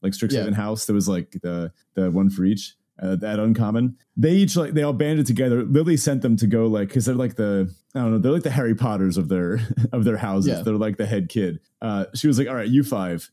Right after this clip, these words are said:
Speaker 1: um, there's, like, an ancient spell deep within the Biblioplex. If you can find it, it might be able to activate a defense system or something." So they go and they fight the professors and all that good stuff. Uh, and as they're chanting the spell,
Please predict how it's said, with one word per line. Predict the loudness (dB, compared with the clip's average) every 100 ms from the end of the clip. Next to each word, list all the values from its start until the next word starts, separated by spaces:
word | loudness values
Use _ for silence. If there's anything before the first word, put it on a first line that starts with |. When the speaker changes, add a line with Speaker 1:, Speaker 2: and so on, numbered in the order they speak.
| _ -8
Speaker 1:
um, | -2 2 2 2
there's, | 2 2
like, | 0
an | -2
ancient | -2 0 0 -4
spell | -6 -4 -2 0 2
deep | 2 4 2 2
within | 0 2 4 4 2
the | -2 0 -2 -4
Biblioplex. | -2 2 2 0 -4 -8 -8 -10 -12 _ -4
If | 0
you | 2
can | 2
find | 0 -2 0 2
it, | 2 -2 -2
it | 0
might | 0
be | 0
able | -2
to |
activate | -2 -4 0 0
a | 0
defense | 0 -2 -2
system | -4 -6
or | -6
something." | -6 -12 -16 -20 _ _ -12
So | -2 2
they | 2
go | 2 2 2
and | 2
they | 0
fight | 0 -2
the | -2
professors | -2 -2 -4 -2 0 2 2
and | 0
all | -2
that | -2
good | -2 -2
stuff. | -4 -6 -10 _ -8
Uh, | -4 -4 -4
and | -4 -4
as | 0 0 0 -4
they're | 0 0 0
chanting | 0 -2 0 0 0 0
the | -2
spell, | -2 -4 -2 -2 -4